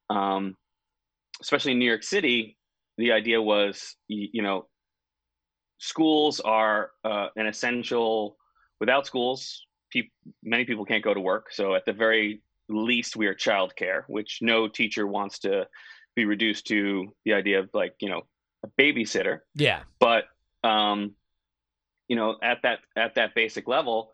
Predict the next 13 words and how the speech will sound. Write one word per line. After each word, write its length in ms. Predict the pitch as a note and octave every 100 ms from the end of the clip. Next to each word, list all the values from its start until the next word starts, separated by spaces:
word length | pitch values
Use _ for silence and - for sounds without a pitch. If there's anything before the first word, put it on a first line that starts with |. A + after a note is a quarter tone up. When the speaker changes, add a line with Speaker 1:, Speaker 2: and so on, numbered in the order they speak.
| _ _ _
Speaker 1:
um, 500 | A2+ A2 G#2+ G#2+ A2 -
so 360 | B2 A#2 G#2+ -
that 180 | A#2 B2
impacts 380 | C3 C3 A#2+ A#2
the 80 |
city's 280 | G#2+ A#2 G#2
economy. 460 | G2 G2+ F#2 G2 C3+
So 240 | A#2+ G2+
people 220 | G2 A2+
don't 80 | G#2
wanna 120 | G2
close 280 | - F#2+ F#2+
schools. 360 | - G#2+ D3+